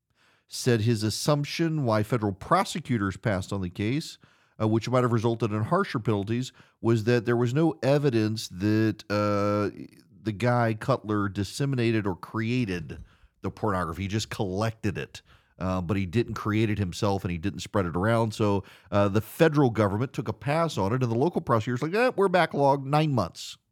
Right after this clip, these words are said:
Eighty-seven thousand pictures and videos, including raping of a four-year-old girl. This reminds me of the situation in Georgia,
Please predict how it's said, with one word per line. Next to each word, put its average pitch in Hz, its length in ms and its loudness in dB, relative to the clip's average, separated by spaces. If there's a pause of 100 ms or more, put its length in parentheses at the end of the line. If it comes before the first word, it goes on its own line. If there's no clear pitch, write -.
(600)
Eighty-seven 156 960 2
thousand 123 720 2
pictures 117 400 0
and 98 160 0
videos, 95 420 0
including 110 460 -2
raping 98 460 -2
of 85 100 -2
a 85 80 -4
four-year-old 85 560 -4
girl. 65 300 -10 (2250)
This - 100 -10
reminds 147 400 4
me 143 60 4
of 120 60 2
the 110 40 -2
situation 123 460 -2
in 92 140 -2
Georgia, 104 500 -2